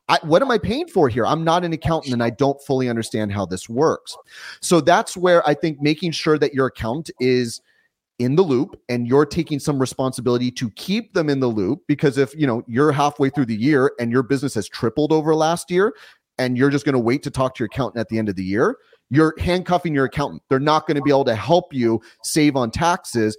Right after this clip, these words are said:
at the end of the year when it's already too late to do the things that they would wanna do.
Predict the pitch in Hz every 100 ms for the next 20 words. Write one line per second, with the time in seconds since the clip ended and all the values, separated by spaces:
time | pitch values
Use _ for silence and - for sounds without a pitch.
0 | - _ 151 131 135 127 123 131 147 127
1 | 127 113 127 131 120 113 - 110 113 101
2 | - 107 110 101 101 104 98 92 92 95
3 | 95 80 90 117 202 101